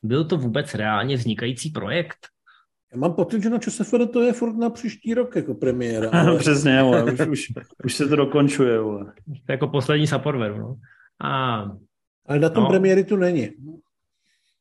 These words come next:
Speaker 1: No a detaily, detaily asi nikdo nezná, ne? Nebo co?
Speaker 2: Ale má to, hele, klikněte si na to, má to fakt strašně hnusný anglický plakát, ale to jste neviděli.
Speaker 1: To jsem viděl, bohužel, protože jsem teď nedávno psal o těch, eh, černých dírách. <laughs>
Speaker 2: Je tam
Speaker 1: Eh,
Speaker 2: obrovská
Speaker 1: produkčních.
Speaker 2: noha.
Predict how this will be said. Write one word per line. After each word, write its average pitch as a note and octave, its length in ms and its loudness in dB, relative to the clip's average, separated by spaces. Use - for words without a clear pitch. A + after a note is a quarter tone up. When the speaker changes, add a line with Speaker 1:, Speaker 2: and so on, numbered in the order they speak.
Speaker 1:
No C3+ 160 -2
a D#3+ 60 2
detaily, D#3 580 2
detaily D3 300 -4
asi E3 200 -6
nikdo E3 200 -4
nezná, C#3 360 0
ne? A2 200 -4
Nebo A2+ 220 -6
co? C3 360 -6
Speaker 2:
Ale E3 200 4
má E3 140 4
to, F3 200 2
hele, E3+ 160 4
klikněte F3 420 2
si G3+ 120 2
na G3 80 0
to, F3+ 120 0
má A#2+ 140 -2
to - 100 0
fakt - 400 -6
strašně E3+ 600 0
hnusný C#3 480 2
anglický C3+ 420 2
plakát, C#3+ 400 -2
ale B2 140 -2
to C3 100 -2
jste - 180 -2
neviděli. C3+ 460 2
Speaker 1:
To C#3 100 -6
jsem C#3+ 200 -4
viděl, B2 280 0
bohužel, A2+ 420 -2
protože A2+ 220 -8
jsem B2 260 -8
teď A#2 160 -10
nedávno A2+ 360 -4
psal A#2 300 -4
o A2 60 -4
těch, A#2+ 180 -4
eh, B2 240 -4
černých C3+ 400 0
dírách. A#2+ 640 -2
<laughs> - 580 -4
Speaker 2:
Je C3+ 60 -2
tam D#3+ 140 2
Speaker 1:
Eh, A#2 80 -2
Speaker 2:
obrovská D3+ 540 2
Speaker 1:
produkčních. D3+ 100 4
Speaker 2:
noha. B2 420 2